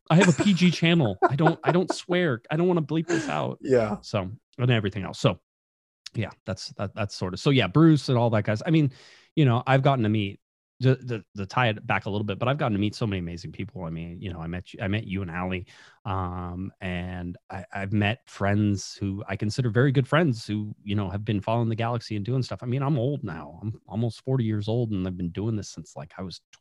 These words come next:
Speaker 1: twenty-six.
Speaker 2: Hey, I'm thirty-eight. We're not old.
Speaker 1: <laughs> Speak
Speaker 2: We're
Speaker 1: for
Speaker 2: just,
Speaker 1: yourself,
Speaker 2: we're
Speaker 1: sir.
Speaker 2: just nicely aged.
Speaker 1: <laughs> Speak for, do you see this hair up here? It's, I, I buzzed it a little bit too short, and I'm afraid it's never coming back now. So,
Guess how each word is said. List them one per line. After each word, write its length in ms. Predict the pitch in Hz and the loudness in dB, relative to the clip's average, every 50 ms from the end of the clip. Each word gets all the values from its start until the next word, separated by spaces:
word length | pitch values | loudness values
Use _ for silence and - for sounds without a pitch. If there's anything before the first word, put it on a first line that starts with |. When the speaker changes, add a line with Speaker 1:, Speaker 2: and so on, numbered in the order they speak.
| _ _ | _ _
Speaker 1:
twenty-six. 1400 | - 113 110 107 98 92 - _ _ _ _ - - - - - - - - - 127 - - - - - - _ _ _ - | -8 -6 -6 -6 -8 -8 -12 _ _ _ _ -18 -16 -14 -12 -12 -12 -10 -10 -10 -10 -10 -10 -14 -14 -14 -16 _ _ _ -10
Speaker 2:
Hey, 260 | 101 95 120 120 127 123 | -2 0 2 2 2 0
I'm 140 | 113 117 113 | -2 -4 -4
thirty-eight. 560 | - 123 123 120 123 120 117 110 104 - - | -2 -2 -2 0 0 0 0 0 -2 -4 -4
We're 140 | 107 110 107 | -6 -4 -4
not 160 | 104 107 104 | -6 -6 -6
old. 240 | 98 95 95 - - - _ _ _ _ _ - | -6 -8 -8 -10 -12 -18 _ _ _ _ _ -2
Speaker 1:
<laughs> 40 | 160 135 131 - 135 - - - - 127 104 - - - 226 - 160 - - 220 147 - - | 0 2 2 2 2 -2 -4 -6 -6 -4 -4 -2 -2 0 2 2 2 2 0 -4 -4 -4 -6
Speak 300 | - - - - 262 226 | -8 -4 -2 0 0 2
Speaker 2:
We're 80 | 131 | 4
Speaker 1:
for 60 | 196 | 6
Speaker 2:
just, 60 | 160 147 147 - | 6 6 6 4
Speaker 1:
yourself, 320 | - - 214 160 113 - - | 4 2 2 2 0 0 4
Speaker 2:
we're 160 | 139 147 113 | 6 6 8
Speaker 1:
sir. 60 | 113 | 8
Speaker 2:
just 240 | 165 165 139 - 139 | 8 6 6 4 2
nicely 580 | 139 139 139 143 143 131 - - 135 139 - - | 4 4 6 6 6 4 2 0 0 0 2 4
aged. 500 | 123 127 - 117 110 - 202 - - 127 | 2 4 2 0 -2 0 0 2 2 2
Speaker 1:
<laughs> 1160 | 117 - - 247 - - - 208 - - - 359 349 - - 370 392 - - - - - - | 2 6 8 8 8 8 6 4 4 4 4 2 4 4 2 2 2 2 0 0 0 0 0
Speak 260 | - - 320 277 190 | 0 2 2 2 2
for, 60 | 240 | 2
do 120 | - 170 185 | 4 4 4
you 60 | 208 | 4
see 240 | - - - 247 254 | 2 0 0 0 2
this 220 | 320 294 208 - | 2 2 0 2
hair 440 | - 202 202 226 277 320 359 349 - - | 2 4 4 4 4 2 0 -2 -2 -4
up 160 | 254 240 - | -8 -6 -4
here? 280 | - 294 339 359 392 381 | -2 0 0 2 0 0
It's, 300 | - - 226 - - - 440 - | 0 -2 -2 -4 -6 -8 -4 -2
I, 200 | 185 196 202 - _ _ _ - | -2 -2 -2 -4 _ _ _ 0
I 80 | 208 | 0
buzzed 400 | 190 165 180 247 277 247 - 202 | 2 2 4 2 2 2 2 0
it 80 | 180 147 | 0 2
a 40 | 147 | 2
little 200 | 151 170 180 180 | 2 2 2 2
bit 160 | 175 180 180 | 0 -2 -2
too 140 | - 196 170 | -2 -2 -2
short, 260 | - - 214 214 185 | 0 0 0 0 2
and 60 | 160 | 2
I'm 140 | 156 156 156 | 2 2 2
afraid 240 | 160 220 208 196 185 | 2 0 0 0 0
it's 120 | 170 - | 0 0
never 180 | 185 180 170 160 | 0 -2 0 0
coming 200 | - 160 151 135 | 0 0 0 2
back 220 | 170 214 233 - | 0 0 0 -2
now. 280 | 131 98 90 85 85 - - | -4 -4 -4 -6 -10 -14 -10
So, 420 | - - 127 110 107 107 107 | -6 -4 -4 -2 -4 -4 -8